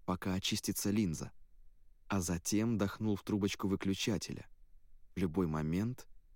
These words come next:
стоит лишь пожелать, он сможет включить видеокамеру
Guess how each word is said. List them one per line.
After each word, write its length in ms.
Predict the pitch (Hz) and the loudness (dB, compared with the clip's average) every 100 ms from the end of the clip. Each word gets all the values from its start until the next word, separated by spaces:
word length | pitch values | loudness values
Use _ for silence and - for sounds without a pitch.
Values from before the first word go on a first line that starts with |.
| - | -8
стоит 440 | - - 117 107 | -8 0 0 2
лишь 180 | 113 - | -2 -2
пожелать, 520 | 107 104 101 101 - - - - - - - | -2 0 0 -2 -4 -12 -20 -20 -20 -18 -2
он 140 | 160 | 0
сможет 400 | 147 139 135 127 | 2 0 0 0
включить 420 | - 120 117 131 | 0 0 2 0
видеокамеру 800 | 117 107 101 - 143 131 82 67 | 2 2 2 2 2 2 2 -2